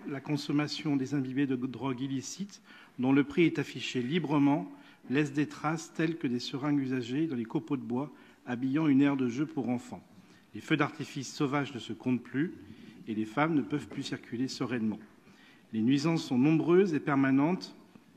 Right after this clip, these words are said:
et vont donc en s'accentuant. J'ajoute les témoignages de, des habitants rég-, euh, que nous entendons régulièrement et qui se plaignent ouvertement auprès de la mairie, euh, du septième arrondissement et même du troisième arrondissement. Les poubelles débordent, nous l'avons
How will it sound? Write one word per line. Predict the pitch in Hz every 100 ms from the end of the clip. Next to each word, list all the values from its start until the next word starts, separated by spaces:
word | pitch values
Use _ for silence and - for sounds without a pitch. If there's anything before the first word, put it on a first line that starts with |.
| - _ _ _ _ _ - -
et |
vont | 127 131
donc | 143 143
en | 123
s'accentuant. | 147 - - 127 - 127 170 - - - - -
J'ajoute | 117 131 165 160 151
les | 131
témoignages | 151 143 143 139 143 131 113 - 113
de, | 117
des | 107 117
habitants | 120 113 113 143 160
rég-, | 160 127
euh, | 151 123 110 104
que | 123
nous | 120 117
entendons | 110 120 117
régulièrement | 113 131 131 127 127 160
et | 135
qui | - -
se | 139
plaignent | 156 143 147 -
ouvertement | 160 156 - - 127 135 - - - - 131
auprès | - 160
de | 147
la | 131
mairie, | 131 123 143 160 -
euh, | 120
du | 120
septième | - 123 151 135
arrondissement | 113 120 - - 151 160
et | 156
même | 120 139
du | 135
troisième | - 135 120 143
arrondissement. | 127 117 110 110 - 95 _ _ _ - - - - - -
Les | 117
poubelles | 147 135 151 147
débordent, | 143 139 185
nous | 170
l'avons | 123 113 123